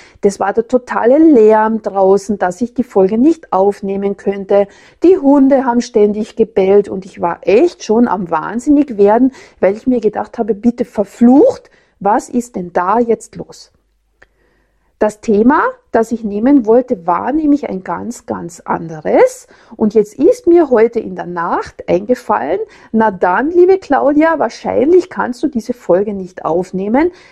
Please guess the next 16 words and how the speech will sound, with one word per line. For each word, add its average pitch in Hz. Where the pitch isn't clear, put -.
weil 196
das 190
Thema, 208
das 196
du 226
gewählt 185
hast, 415
einfach 180
unpassend 269
ist. -
Und 208
deswegen 370
jetzt 247
dieses 247
neue 208
Thema, 349